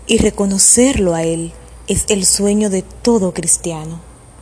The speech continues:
El apóstol Pablo en Primera de Corintios trece, doce nos dice:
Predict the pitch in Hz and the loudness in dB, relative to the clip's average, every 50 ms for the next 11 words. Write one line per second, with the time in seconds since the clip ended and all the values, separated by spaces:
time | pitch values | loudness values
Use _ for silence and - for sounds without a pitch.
0 | - _ _ - - - - - - - - - - - - - - - - - | -20 _ _ -20 -20 -20 -20 -20 -20 -20 -20 -20 -20 -20 -20 -20 -20 -20 -20 -20
1 | - - - - 196 185 175 - - 190 202 - - 220 196 185 - - 156 160 | -20 -6 -2 0 2 2 2 2 2 0 0 2 2 2 2 2 2 0 0 2
2 | 165 180 220 240 233 - 170 170 175 175 180 180 180 175 - 170 165 170 180 196 | 2 4 4 4 2 2 0 0 2 2 2 2 2 4 2 2 2 2 -2 -2
3 | 190 - 226 226 226 - - 202 180 170 170 175 - 180 170 156 - 190 202 220 | 0 2 2 2 2 2 0 2 2 2 2 2 2 0 0 -2 0 2 2 4
4 | 208 - - - 165 165 170 - - - - - - - - - - - - - | 4 4 2 2 0 -2 -6 -10 -14 -20 -20 -20 -20 -20 -20 -20 -20 -20 -20 -20
5 | - - - - - 196 202 202 202 - - - 240 240 - - - 262 262 - | -20 -20 -20 -10 -2 0 2 2 2 0 2 2 2 2 4 4 4 2 2 0